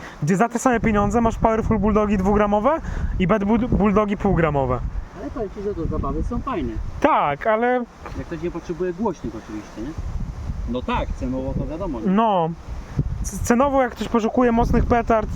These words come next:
Speaker 1: to, to niech se weźmie po prostu dwugramówki.
Speaker 2: A jak? To za blisko stanąłem.
Speaker 1: Ale na zero sześć sześć jest git.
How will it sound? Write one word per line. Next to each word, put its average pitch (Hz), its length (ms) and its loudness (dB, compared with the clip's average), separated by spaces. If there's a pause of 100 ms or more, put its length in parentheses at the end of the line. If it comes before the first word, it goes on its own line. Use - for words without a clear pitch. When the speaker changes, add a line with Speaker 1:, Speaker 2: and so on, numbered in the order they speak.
Speaker 1:
to, 208 560 4 (560)
to 262 120 6
niech 277 180 2
se - 120 4
weźmie 190 300 2
po 175 100 2
prostu 165 280 2
dwugramówki. 147 720 0 (380)
Speaker 2:
A 170 40 -10
jak? 117 240 -10 (3750)
To 127 100 -10
za 120 120 -12
blisko 135 280 -14
stanąłem. 107 360 -16 (2250)
Speaker 1:
Ale 190 200 2
na 208 120 2
zero 202 220 4
sześć 208 300 0
sześć 202 220 2
jest 202 140 2
git. 160 320 0